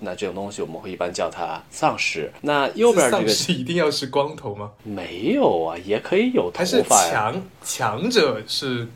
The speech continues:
Speaker 2: 光头，没有那么强的可能会有头发。
Speaker 1: 我觉得跟头发没有关系，可能跟牙有关系。哎，我们再说右边这个，右边这个就是一副典型的，那中国僵尸的形象。那如果你看一些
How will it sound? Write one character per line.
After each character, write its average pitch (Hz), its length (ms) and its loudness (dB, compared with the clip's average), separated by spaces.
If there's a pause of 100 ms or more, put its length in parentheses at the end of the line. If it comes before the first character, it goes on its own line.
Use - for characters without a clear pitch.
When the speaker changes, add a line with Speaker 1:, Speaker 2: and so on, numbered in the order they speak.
Speaker 2:
光 170 240 -2
头， 113 220 -4
没 117 140 -4
有 180 180 0
那 170 40 -6
么 160 120 -6
强 104 360 -8
的 151 140 -2
可 120 140 -6
能 101 180 -10
会 120 120 -8
有 110 200 -8 (100)
头 - 160 -16
发。 107 240 -14 (140)
Speaker 1:
我 90 180 -2
觉 92 140 -2
得 107 140 2
跟 104 160 4
头 92 160 -2
发 92 180 0
没 85 140 -6
有 87 120 -2
关 82 300 -10
系， - 220 -10
可 - 100 -12
能 175 140 -6
跟 113 240 -2
牙 98 360 4
有 147 120 4
关 80 260 -8
系。 - 240 -12 (200)
哎， 139 220 4
我 123 120 2
们 120 80 0
再 160 100 8
说 180 160 6
右 247 180 6
边 90 220 4
这 85 140 -2
个， 78 320 -4
右 208 160 8
边 165 180 8
这 160 160 6
个 120 160 6
就 117 160 0
是 117 140 -4
一 113 120 0
副 120 220 -6 (180)
典 85 300 -2
型 87 460 -10
的， 120 380 4
那 92 200 -6
中 175 300 0
国 90 160 0
僵 92 220 0
尸 101 160 -6
的 92 100 -2
形 85 260 -8
象。 82 320 -6
那 95 140 -4
如 90 160 -6
果 104 140 -2
你 98 140 -6
看 101 380 -4
一 104 180 -6
些 110 360 0